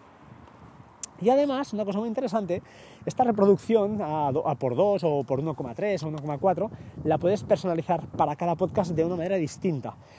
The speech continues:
Hay una opción que di-, cuando tú le tocas la velocidad, le, te pregunta, "¿Solo para este, para este podcast, por ejemplo, solo para Various Mac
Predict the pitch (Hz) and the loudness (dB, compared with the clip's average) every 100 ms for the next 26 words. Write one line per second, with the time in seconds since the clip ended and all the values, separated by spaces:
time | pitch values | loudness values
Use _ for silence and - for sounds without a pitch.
0 | - 143 175 170 208 208 180 160 147 139 | -6 0 2 2 2 2 0 -2 -4 -4
1 | 127 127 160 165 156 160 165 151 165 185 | -4 0 2 2 0 0 0 0 0 2
2 | 208 165 - - 143 147 147 151 131 117 | 2 0 -4 -6 -2 0 0 -2 -2 -2
3 | - - - - 202 208 190 180 - - | -6 -20 -20 2 6 6 6 4 2 -2
4 | 170 160 147 131 - - - - 151 160 | 0 2 0 -2 -10 -18 -20 -4 0 0
5 | - 180 165 151 147 139 135 127 190 175 | 0 -2 0 -2 -2 -4 -6 2 2 4
6 | 262 - 160 139 123 202 196 180 170 160 | 0 -2 -6 -4 0 2 4 2 0 0
7 | 151 202 277 - | -2 -4 -6 -8